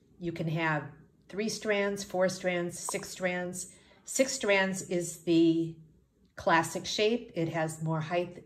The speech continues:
and volume. After removing from the bowl, I put it out onto the counter, flattened it out, and divided it into six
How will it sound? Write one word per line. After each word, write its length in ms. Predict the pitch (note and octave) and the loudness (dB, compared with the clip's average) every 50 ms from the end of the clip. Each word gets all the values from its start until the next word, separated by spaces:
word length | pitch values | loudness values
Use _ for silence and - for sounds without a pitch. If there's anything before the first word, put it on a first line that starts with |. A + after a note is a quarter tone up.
| - | -10
and 380 | - D#3 D3+ D3 D3 D3 D3+ D3 - - _ _ _ - | -6 -6 -4 -4 -6 -6 -8 -10 -12 -16 _ _ _ -8
volume. 520 | D3+ D#3 D3+ C#3+ C#3 C#3 B2+ B2 C3 C3 - - - _ _ _ _ _ _ _ _ _ _ _ _ _ _ _ _ _ _ _ _ _ _ _ _ _ _ _ _ _ _ _ _ _ _ _ _ _ _ _ _ _ _ _ _ - | -4 -4 -2 -2 -4 -4 -6 -10 -10 -12 -14 -16 -20 _ _ _ _ _ _ _ _ _ _ _ _ _ _ _ _ _ _ _ _ _ _ _ _ _ _ _ _ _ _ _ _ _ _ _ _ _ _ _ _ _ _ _ _ -4
After 320 | G3 G#3+ A3+ - - C#4+ | -4 -4 -2 -4 -4 -4
removing 460 | C#4 C#4 B3 A3 G#3+ G#3 G3+ A3 G#3 G#3 | -4 -2 -2 -2 -2 0 0 -2 -2 -4
from 200 | - F#3 F3 E3 | -6 -6 -4 -4
the 80 | D#3+ D#3+ | -4 -4
bowl, 680 | B2+ C#3+ F3 E3+ D3+ C3+ C3 B2+ - - - - - _ - | -4 -2 -2 0 0 0 -2 -2 -4 -6 -8 -12 -18 _ -6
I 140 | F3+ D#3 D#3+ | -4 -4 -4
put 300 | D#3+ D#3 - - G#3 A3 | -4 -6 -8 -6 -4 -4
it 220 | A#3 A3+ - - - _ - | -4 -4 -8 -14 -20 _ -6
out 300 | F3+ F3 F3+ F#3 F#3+ F#3+ - - | -4 -2 -2 -2 -4 -8 -12 -10
onto 300 | - E3 F3+ E3 D#3 - - | -8 -6 -6 -6 -6 -8 -8
the 80 | B3 | -8
counter, 680 | B3 - - E3+ D3 C#3 C3 - - D3 D#3 F#3+ G#3 - - | -6 -4 -4 -4 -4 -4 -6 -10 -10 -10 -8 -10 -10 -14 -18
flattened 500 | - - - E3+ E3+ E3+ E3+ F#3 G3+ B3 | -12 -6 -2 -2 -2 -2 -2 -2 -2 0
it 120 | A#3 G3+ | 0 2
out, 300 | E3 D3 D3 D3+ D#3 D#3 - | 2 2 0 0 -2 -4 -4
and 160 | E3 D#3+ D#3+ | -4 -2 -2
divided 460 | F3+ E3 D#3+ E3+ E3 F3 F3 F3 E3 | -2 0 0 0 0 0 0 -2 -4
it 100 | F3+ E3+ | -6 -6
into 320 | B2 D#3 E3 D#3+ D#3 - F3 | -4 -4 -4 -4 -4 0 2
six 540 | - - - F3 E3 - - - - - | 2 2 2 0 -2 -4 -2 -2 -2 -4